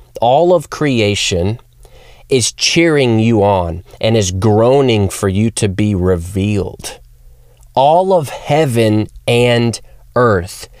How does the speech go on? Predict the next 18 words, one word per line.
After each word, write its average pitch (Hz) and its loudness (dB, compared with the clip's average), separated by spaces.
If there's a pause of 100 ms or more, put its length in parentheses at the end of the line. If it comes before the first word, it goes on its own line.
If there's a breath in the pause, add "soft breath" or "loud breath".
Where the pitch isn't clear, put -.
(280 soft breath)
is 127 0 (140)
longing 123 4
to - -2
see 165 0
you 92 0 (280 loud breath)
become 113 0 (280 loud breath)
who 170 2
Yahweh 143 2
created 127 0
you 117 0
to 110 2
be 107 2
when 95 2
he, 110 0 (880 loud breath)
when 127 2
he 120 0 (120)
authored 147 0
the, 101 2